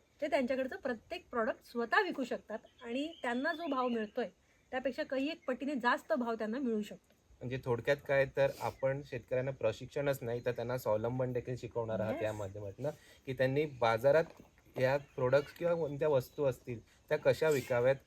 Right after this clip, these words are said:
Speaker 2: आणि त्यांचे दर कसे ठरवावेत, की ना कोणातरी एकदाच होलसेलमध्ये विकलं आणि ते एकदम पडक्या भावाने त्यांना विकलं आणि नंतर कपाळाला हात लावून घेणं, त्यापेक्षा स्वतःच स्वतःचे व्यावसायिक व्हावे कसे,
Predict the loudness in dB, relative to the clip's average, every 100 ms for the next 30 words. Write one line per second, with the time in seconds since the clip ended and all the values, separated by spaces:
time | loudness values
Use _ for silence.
0 | _ -8 -4 0 2 6 4 4 2 2
1 | 2 2 6 6 6 0 _ _ _ _
2 | -4 2 4 4 2 4 4 4 2 2
3 | 2 2 0 -2 -2 -2 0 4 4 2
4 | -2 0 2 2 0 -4 -6 -6 -8 -4
5 | -2 -2 0 0 0 0 2 4 6 6
6 | 4 0 -4 -14 -10 -2 2 4 2 2
7 | 2 2 2 0 2 2 2 0 2 2
8 | 0 -2 -2 0 0 0 -4 -6 -6 -6
9 | -6 -4 -4 -4 -14 -20 -4 0 2 2
10 | 0 2 0 2 2 0 -2 -4 -4 -8
11 | -18 -2 0 2 4 2 4 2 2 0
12 | -2 -4 -4 -8